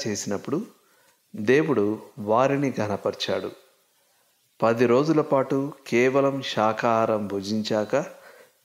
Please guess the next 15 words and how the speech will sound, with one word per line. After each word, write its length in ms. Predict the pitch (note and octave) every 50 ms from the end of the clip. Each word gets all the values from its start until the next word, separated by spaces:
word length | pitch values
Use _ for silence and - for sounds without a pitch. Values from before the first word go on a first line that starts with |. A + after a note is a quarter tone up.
| _ _ _ - -
వారు 680 | A2 A#2+ A#2+ A#2+ A#2+ A#2 A2 A2 G#2+ G#2+ - - A#2+
రాజుగారి 640 | A2 A2+ A#2 B2 C#3 C#3 D#3 D3 D#3 D3+ D3+ D#3 C#3+
భోజనం 460 | B2 A#2 A#2+ B2 B2+ B2+ B2+ B2+ B2
భుజించిన 520 | A#2 A#2 A2+ A2 A2+ A#2 A2+ - - A#2+
వారి 280 | A2+ G#2+ G#2+ G#2+ G#2+ G#2
కంటే 500 | - A2+ G#2 G2+ - - D#3 G#3 - - - _ - - - _ _ _ _ _ -
మెరుగైన 560 | G#2 G#2+ A#2 B2+ C#3+ D3+ D#3 E3 E3 E3 E3
స్థితిలో 460 | C#3+ - - - A2+ G#2 - A2+ B2+ C#3+
ఉన్నారు. 440 | C3 G#2 F#2 F2+ F#2 F2+ F2+ F2+ - - _ _ _ _ _ _ _ _ _ _ _ _ _ _ _ _ _ _ _ _ _ _ _ _ _ _ _ _ _ _ _ _ _ _ _ _ _ _ _ _ _ _ _ _ _ - A2+ A2+
రాజీ 400 | A2 A2 B2+ C#3+ D3+ E3+ F#3 F3+
పడిపోవడానికి 1160 | F#3 - C#3+ C#3 C#3+ C#3 - C3+ C3+ C3+ C#3 C3+ C3 B2+ B2+ B2 - C3+ B2+ B2 B2 B2 B2 - - - - -
కలిగే 320 | - A#2 A#2 A2 A2+ A2
ఒత్తిడి 760 | G#2+ G#2 G#2 G2+ - - D#3 C#3+ C#3 A2+ G2 F#2+ A2 A#2+ - - - -
ఎంతో 420 | A#2 A2 A2 A#2 A#2+ - C#3 C3
అధికం. 440 | A2+ G2 F#2+ G2+ G#2+ G2+ - G2+